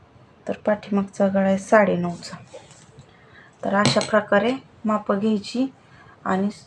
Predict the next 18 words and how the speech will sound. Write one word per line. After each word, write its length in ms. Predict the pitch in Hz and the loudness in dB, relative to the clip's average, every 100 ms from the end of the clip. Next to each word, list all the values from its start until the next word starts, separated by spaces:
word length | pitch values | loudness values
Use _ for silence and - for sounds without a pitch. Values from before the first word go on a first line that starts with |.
| - | -8
आपण 400 | 208 - 214 208 | -8 -2 0 2
जे 140 | 208 202 | 0 0
पाक-, 400 | 180 175 - 226 | 0 -2 -2 -4
पाठीमागच्या 480 | 220 214 202 - | -2 -4 -6 -4
व्हिडिओ 260 | 208 208 202 | -2 0 -2
सूत्र 360 | 202 240 202 196 | -2 -4 -2 -2
सांगितलं 440 | 208 196 190 196 196 | 0 -2 -2 -4 0
त्यानुसार 460 | 220 208 202 226 240 - - - - - - - - | 0 0 0 0 0 -2 -20 -20 -20 -20 -20 -10 2
कटिंग 360 | 226 214 202 | 2 4 0
करायचं. 500 | 196 208 196 180 240 262 - - - - - - - | 2 2 0 0 -2 -4 -8 -20 -20 -20 -20 -14 -6
तर 100 | - | -4
बघा 300 | 214 214 233 - - - | -2 -2 -4 -6 -16 -8
कसं 240 | 208 - | -6 -2
वाटतंय 460 | 208 202 - 220 240 - - - - - - 208 | -2 -2 -6 -6 -6 -8 -20 -20 -20 -20 -10 -2
तुम्हाला. 340 | 202 196 220 - - - - - - - - - - | 0 0 -4 -10 -20 -20 -20 -20 -20 -20 -20 -20 -4
आणि 180 | 190 190 | 0 0
ह्या 160 | 190 208 | 2 2
नॉड 300 | 208 214 | 6 6